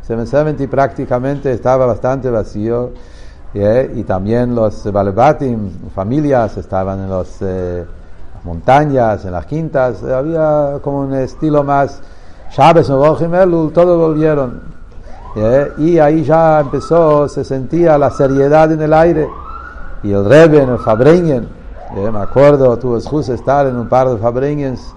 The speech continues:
Shabbos Mevorchim Elul, o Shabbos Rosh Chodesh Elul, también un año. Eh, estando con el Rebbe, se sentía como de repente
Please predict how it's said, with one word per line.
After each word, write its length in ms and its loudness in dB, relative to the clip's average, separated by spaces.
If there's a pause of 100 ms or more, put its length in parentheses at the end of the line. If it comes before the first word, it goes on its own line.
(420)
Shabbos 300 -2
Mevorchim 460 2
Elul, 440 2 (520)
o 100 -10
Shabbos 320 0
Rosh 220 -2
Chodesh 340 4
Elul, 480 0 (720)
también 320 2
un 140 -2
año. 400 -2 (440)
Eh, 220 -4
estando 420 2
con 160 2
el 220 2
Rebbe, 480 4
se 220 -6
sentía 640 0
como 440 0
de 140 -4
repente 680 -2